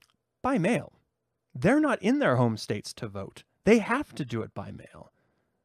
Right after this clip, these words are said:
You wanna eliminate all of their votes? The ones, even the ones for you?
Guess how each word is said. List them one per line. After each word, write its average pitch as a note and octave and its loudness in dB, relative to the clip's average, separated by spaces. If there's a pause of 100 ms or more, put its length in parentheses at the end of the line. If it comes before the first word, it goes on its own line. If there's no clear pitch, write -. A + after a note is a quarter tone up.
(720)
You D3+ 2
wanna G#3+ 6
eliminate E3 4
all D3+ 0
of F#3 -4
their E3 2
votes? D#3 -4 (440)
The C3+ 2
ones, D#3 2
even E3+ -4
the D#3+ 0
ones D#3 -2
for - -8
you? B2 -2